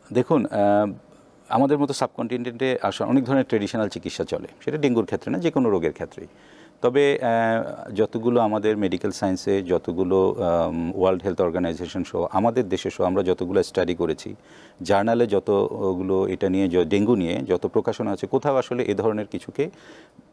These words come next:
প্রমাণ পাওয়া যায়নি। তো এই ক্ষেত্রে আসলে এই যে পেঁপে পাতার রস অথবা, আহ, মিষ্টি কুমড়োর বিচি, এই ধরনের বিভিন্ন ট্র্যাডিশনাল দেওয়া হয়, কিন্তু আসলে এগুলো কোনো সায়েন্টিফিক ব্যাখ্যা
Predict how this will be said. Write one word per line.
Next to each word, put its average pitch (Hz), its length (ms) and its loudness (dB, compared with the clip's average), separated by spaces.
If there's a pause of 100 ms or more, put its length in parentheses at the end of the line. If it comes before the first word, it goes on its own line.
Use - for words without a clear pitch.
প্রমাণ 107 260 4
পাওয়া 87 240 0
যায়নি। 76 300 -4 (1400)
তো - 120 -10
এই 131 120 2
ক্ষেত্রে 143 400 2
আসলে 120 500 2
এই 110 80 2
যে 101 480 0 (640)
পেঁপে 113 240 2
পাতার 98 400 0 (140)
রস 90 640 0
অথবা, 95 560 2
আহ, 87 880 -2 (480)
মিষ্টি 120 260 0
কুমড়োর 107 320 2
বিচি, 92 320 -6
এই 120 140 -2
ধরনের 147 240 0
বিভিন্ন 156 280 0
ট্র্যাডিশনাল 135 460 0
দেওয়া 110 200 4
হয়, 135 100 -2
কিন্তু 127 240 -2
আসলে 113 240 -2
এগুলো 110 200 -2
কোনো 113 140 -4
সায়েন্টিফিক 98 500 -4
ব্যাখ্যা 95 340 -2